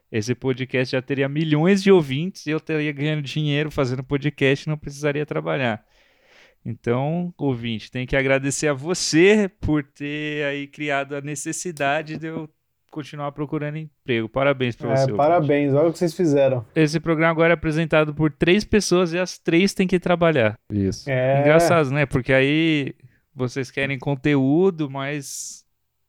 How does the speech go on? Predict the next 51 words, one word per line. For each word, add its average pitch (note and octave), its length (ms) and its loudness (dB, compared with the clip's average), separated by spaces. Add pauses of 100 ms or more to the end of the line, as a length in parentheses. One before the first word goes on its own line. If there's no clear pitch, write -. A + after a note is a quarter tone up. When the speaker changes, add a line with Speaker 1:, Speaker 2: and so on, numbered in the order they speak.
(280)
Speaker 1:
que - 140 0
horas, C#3 320 6
né, B2+ 140 -4
que - 100 -4
a - 20 0
gente A#2 200 -6
faz A#2 200 -2
o - 60 -18
conteúdo? A2 540 -8 (240)
Speaker 3:
A A2+ 140 -6
gente, G#2 220 -8
como A#2+ 280 -8
é A2 40 0
que A2+ 100 -6
é? A2 80 0
Trabalha A2+ 500 4
enquanto C3+ 280 -2
eles C#3+ 240 -2
dormem. G#2 440 0
A - 160 0
gente G#2 80 2
Speaker 2:
É. A2 60 2
Speaker 3:
vai A2 80 2
ter A#2+ 100 -2
que - 60 -8
fazer A#2 460 4
podcast C3+ 680 4
enquanto C#3+ 280 0
eles C#3+ 240 0
dormem, G#2 440 2
porque G#2+ 200 -4
é G#2+ 40 2
o A2 200 0
tempo A2 340 -2
que A#2 60 -8
a A#2 40 -2
gente G#2 120 -6
vai A#2+ 100 -6
ter A#2 140 -2
livre, G#2 300 -4
Speaker 2:
É C#3+ 40 -4
a D3 120 2
Speaker 3:
né? - 80 -8
Speaker 2:
parceria E3 480 2
Speaker 1:
Pois G3 200 8
então, E3 140 4
Speaker 2:
cara F#3+ 120 8
a G3+ 40 8
cu, G3+ 60 8
Speaker 1:
ouvinte. D#3 540 4
Speaker 2:
né? F#2 40 -10